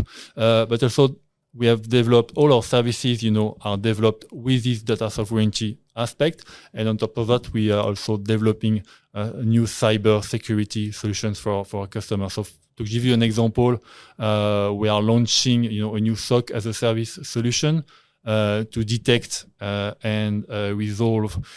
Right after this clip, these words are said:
uh, security incident on the customer, uh, on the customer network. It's also linked on, on data, uh, on, on data sovereignty. So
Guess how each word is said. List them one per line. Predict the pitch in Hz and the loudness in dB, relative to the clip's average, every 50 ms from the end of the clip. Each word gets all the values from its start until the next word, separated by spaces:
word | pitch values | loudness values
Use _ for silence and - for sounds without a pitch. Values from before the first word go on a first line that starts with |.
| - - _ | -20 -18 _
uh, | - 95 | -12 -10
security | - - 120 113 - 120 110 110 107 - - 113 110 110 - - | -6 -4 -6 -4 -2 -2 0 0 -2 -2 -4 -4 -4 -4 -4 -4
incident | 117 110 - 123 113 110 117 110 107 107 - | -4 -4 -2 -2 0 2 2 2 0 -2 -4
on | - 120 107 | -6 -6 -6
the | 101 113 | -4 -6
customer, | - - 123 110 - - 113 110 110 110 110 110 - | -4 -4 -4 -2 -2 0 0 2 2 2 0 -2 -6
uh, | 110 104 - 113 104 104 101 101 104 104 - | -10 -12 -10 -10 -10 -10 -10 -10 -12 -12 -10
on | - 110 101 | -8 -8 -6
the | 120 | -6
customer | 110 - 110 - - 117 113 107 104 | -4 -6 -6 -2 0 0 2 2 2
network. | 107 127 135 127 - - 98 107 113 - - - - - - - _ _ _ _ _ | 4 2 2 2 0 -2 -4 -4 -6 -10 -16 -20 -20 -20 -20 -20 _ _ _ _ _
It's | 120 110 - 117 | -12 -8 -6 -6
also | 104 - - 120 113 | -6 -2 -2 0 2
linked | 110 113 117 110 - | 2 2 2 0 -2
on, | - 104 104 107 | -2 -2 -2 -2
on | - - 104 101 101 98 | -2 -2 0 0 0 0
data, | 104 101 98 - 107 | 0 -2 -2 0 0
uh, | 104 104 101 104 - - 98 95 98 95 90 | 0 0 0 -2 -4 -6 -6 -6 -6 -6 -8
on, | 95 95 98 - | -8 -10 -10 -10
on | 101 101 98 92 | -8 -8 -6 -6
data | 95 92 - 98 98 95 95 - - - | -6 -8 -6 -6 -6 -6 -6 -8 -10 -10
sovereignty. | - 110 104 110 104 - 110 101 | -8 -6 -4 -4 -4 -4 -6 -8
So | - - 110 101 - | -4 -4 -4 -4 -4